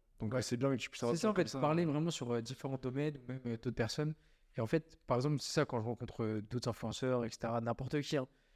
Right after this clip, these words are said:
Speaker 2: On est dans le même monde, mais genre, euh, eux, ils sont peut-être à des échelles différentes également. Ils sont peut-être plus hauts. Euh, je peux avoir des discussions peut-être avec d'autres personnes qui vont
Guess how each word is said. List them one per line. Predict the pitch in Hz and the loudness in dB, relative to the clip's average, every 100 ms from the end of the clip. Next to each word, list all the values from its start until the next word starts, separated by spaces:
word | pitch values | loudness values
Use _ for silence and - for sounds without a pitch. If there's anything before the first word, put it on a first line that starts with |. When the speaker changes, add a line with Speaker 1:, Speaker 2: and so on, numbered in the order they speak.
| _ _ _ - | _ _ _ 2
Speaker 2:
On | 156 156 156 | 4 4 4
est | 156 151 | 4 6
dans | 151 | 6
le | |
même | 151 185 175 | 6 6 6
monde, | 160 156 190 143 123 - | 4 4 4 2 -4 -4
mais | 131 120 | 0 2
genre, | 120 120 | 2 2
euh, | 117 113 165 | 2 0 0
eux, | 147 | 0
ils | |
sont | 147 135 | 0 -2
peut-être | 120 139 135 | -2 0 0
à | 117 | 0
des | 117 117 | 0 0
échelles | - 123 | 0 0
différentes | 117 - 139 143 | 0 0 0 2
également. | 135 135 185 185 | 2 4 4 2
Ils | |
sont | - | 0
peut-être | 113 101 | -6 -8
plus | - 147 | -2 2
hauts. | 165 170 170 | 4 4 4
Euh, | 139 120 123 123 | 2 2 2 0
je | 113 | 0
peux | - | 2
avoir | 120 120 | 4 4
des | 120 | 2
discussions | 117 - - 127 | -2 -6 -6 -6
peut-être | 123 | -2
avec | 120 117 | 0 0
d'autres | 117 | 0
personnes | 127 147 | 0 0
qui | 139 117 | -2 -2
vont | 117 120 | -2 -4